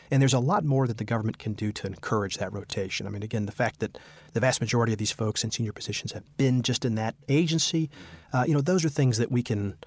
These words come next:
that we can really, really improve here. Um,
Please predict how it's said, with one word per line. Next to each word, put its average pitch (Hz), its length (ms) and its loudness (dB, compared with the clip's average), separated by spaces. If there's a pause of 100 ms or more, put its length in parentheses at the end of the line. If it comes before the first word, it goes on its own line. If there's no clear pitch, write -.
(200)
that - 160 -4
we 127 100 2
can 101 340 -2
really, 120 440 2
really 110 260 -2
improve 107 480 -4
here. - 300 -8 (480)
Um, 123 400 2